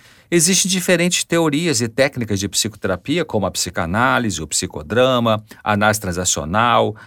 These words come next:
a psicoterapia psicodinâmica, a terapia cognitivo-comportamental, a T C C, a lacaniana, junguiana e outras teorias e técnicas de usar a terapia psicológica.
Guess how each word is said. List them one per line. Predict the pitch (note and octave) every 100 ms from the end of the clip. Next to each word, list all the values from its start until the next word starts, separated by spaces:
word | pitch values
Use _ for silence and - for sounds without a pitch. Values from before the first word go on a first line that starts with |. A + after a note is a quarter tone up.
| -
a | -
psicoterapia | - A2 A2 G2 - G#2
psicodinâmica, | - - F2+ F2+ D2+ C#2+ A2 A#2+ A2+ G#2+ G#2+
a | -
terapia | G2+ A#2 G2 - G#2+
cognitivo-comportamental, | G#2 - C#3+ A#2 - A#2+ G#2+ A2 - F2 - E2+ D2 D2 G#2+ A#2+
a | G2+
T | - D#2+
C | -
C, | E2+ - G2 A2+ A2 - - - -
a | F#2+
lacaniana, | F#2+ - G#2+ F#2 E2 G#2+ G#2+ F#2
junguiana | G2 G#2+ F#2 F2 F2 G2 G#2
e | G#2+ G#2+ G#2+
outras | A2+ G#2+ F#2 - _ _ _ _
teorias | B2+ G#2+ G2+ G#2 G#2 A2+
e |
técnicas | G#2+ - A2+ A2 F#2 F2+ F2
de | E2
usar | G2+ F#2+ F2 F2 E2+ - _ -
a | F2
terapia | G#2 E2 E2 F2
psicológica. | D#2 - - F#2+ C#2 B1+ - -